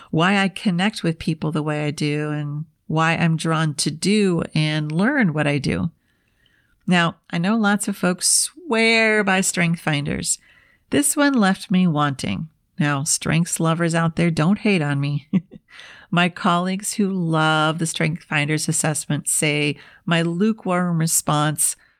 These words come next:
results from not having a good Strength Finders consultant to help me understand how my individuation and my woo and input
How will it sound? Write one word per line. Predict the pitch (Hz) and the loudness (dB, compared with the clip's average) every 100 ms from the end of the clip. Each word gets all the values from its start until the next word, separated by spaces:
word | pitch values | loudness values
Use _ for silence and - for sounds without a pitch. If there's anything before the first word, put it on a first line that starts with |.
| _ - | _ -2
results | 175 165 185 185 | 0 2 0 2
from | 202 | 0
not | 180 185 | 2 2
having | 185 175 | 0 0
a | 170 | -2
good | 160 170 160 | 0 0 0
Strength | - 156 147 - | 0 -2 -4 -2
Finders | 151 147 151 139 | -2 0 -2 -2
consultant | - 139 - 220 - 196 214 - | -2 -2 0 0 0 0 0 -2
to | 170 | -4
help | 160 139 | -2 0
me | 151 147 | -2 -2
understand | 151 147 - - 156 160 170 | -4 -6 -6 -2 -2 -2 -4
how | 160 147 | -4 -2
my | 147 147 143 - - _ - | -2 -2 -4 -10 -20 _ -2
individuation | 247 240 220 208 226 214 202 196 151 147 | 0 0 -2 0 2 2 2 2 2 2
and | 160 | 2
my | 170 175 | 2 0
woo | 175 226 202 156 | 2 2 2 2
and | 151 151 - | -2 -4 2
input | 202 202 147 - | 0 2 -4 -4